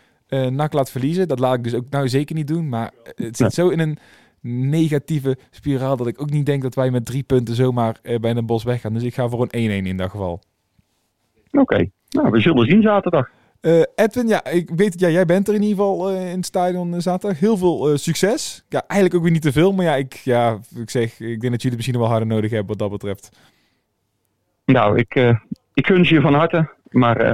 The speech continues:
Speaker 2: hopelijk blijven ze zon-, eh, zaterdag in Den Bosch.
Speaker 1: En
Speaker 2: Eh, maar we zullen zien.
Speaker 1: En voor het zover eruit ziet, lijkt het er allemaal nog op dat we volgend jaar elkaar weer tegenkomen. Dus dan, eh, ja, wil ik al, ja, we spreken elkaar vast nog wel tussendoor een keer, maar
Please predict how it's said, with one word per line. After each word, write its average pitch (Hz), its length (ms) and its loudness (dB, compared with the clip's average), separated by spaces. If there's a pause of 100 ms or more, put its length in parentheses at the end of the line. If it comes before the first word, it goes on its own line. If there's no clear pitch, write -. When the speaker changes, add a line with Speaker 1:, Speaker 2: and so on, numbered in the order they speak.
Speaker 2:
hopelijk 185 440 4
blijven 147 240 2
ze 135 140 2
zon-, 139 260 2
eh, 131 200 2
zaterdag 123 420 2
in 120 120 6
Den 110 100 6
Bosch. 120 280 0 (520)
Speaker 1:
En 110 200 2
Speaker 2:
Eh, 101 160 2 (440)
maar 123 140 4
we 120 60 4
zullen 120 240 4
zien. 107 240 4 (160)
Speaker 1:
En 151 120 -2
voor 165 180 4
het 165 100 2
zover 180 300 2
eruit 175 240 2
ziet, - 300 -8
lijkt 160 320 0
het 202 100 -6
er 196 60 0
allemaal 196 180 2
nog - 20 4
op 185 60 0
dat 185 100 4
we 175 60 2
volgend 180 220 2
jaar 185 80 4
elkaar 175 240 2
weer 170 140 2
tegenkomen. 151 560 0
Dus 151 120 -2
dan, 143 280 -2
eh, 139 500 -4
ja, 135 300 -2
wil 139 160 2
ik 143 100 -2
al, 135 200 0
ja, 117 120 -2
we 117 60 -4
spreken 120 260 -2
elkaar 120 240 -2
vast 131 200 0
nog 127 80 0
wel 123 120 2
tussendoor 131 420 0
een 123 80 -2
keer, 131 220 -2
maar 117 280 -2